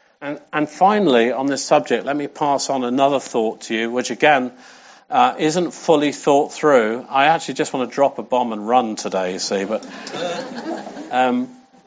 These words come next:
and actually, it's not completely original to me, but it has really impacted me. Uh, I, I'm, I'm on a, I'm on a bit of a journey on this whole thing. Uh, God spoke to me about three years ago, and he said to me a really strong word. He says,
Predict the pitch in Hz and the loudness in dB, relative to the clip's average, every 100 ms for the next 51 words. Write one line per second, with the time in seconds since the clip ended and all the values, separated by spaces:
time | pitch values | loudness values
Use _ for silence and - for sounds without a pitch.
0 | _ _ _ _ _ _ _ 160 170 196 | _ _ _ _ _ _ _ -2 0 0
1 | - 175 156 175 175 - 151 - 160 131 | 0 -2 -2 0 -2 -2 -6 -2 -2 0
2 | 131 139 165 143 123 120 - 135 135 143 | -2 0 -2 -2 -4 -4 -4 -2 0 0
3 | 113 110 - 135 143 135 127 131 147 151 | 0 -2 2 4 4 0 -2 2 4 4
4 | 139 139 131 127 123 - 120 120 117 113 | 2 0 0 -2 -2 -8 -6 -2 -2 -4
5 | 131 143 - - _ - - - - _ | -6 -6 -8 -20 _ -20 -20 -20 -20 _
6 | _ _ 117 - - 151 185 208 160 185 | _ _ -4 -4 -4 0 0 0 0 0
7 | 208 180 151 143 - 143 185 185 143 - | 2 0 2 0 -2 -2 0 0 -2 -2
8 | 160 135 - 131 127 120 110 104 107 - | 0 -2 -2 2 2 0 -4 -4 -6 -4
9 | 123 107 95 - 110 98 98 98 _ _ | -2 -2 -4 -6 -4 -4 -8 -14 _ _
10 | _ _ _ - 120 113 151 139 - - | _ _ _ 2 2 4 2 2 2 2
11 | 143 - 127 110 113 117 - 131 123 120 | 2 0 -4 0 0 -2 -6 -4 0 0
12 | 113 113 98 104 98 98 110 110 - 147 | 0 -2 -2 0 0 0 -6 -8 -4 -4
13 | 135 - 113 101 101 117 123 123 - - | -4 -6 -6 -4 -2 -2 -2 -4 -6 2
14 | 120 113 107 107 101 95 110 101 | 2 2 0 0 0 -4 -8 -10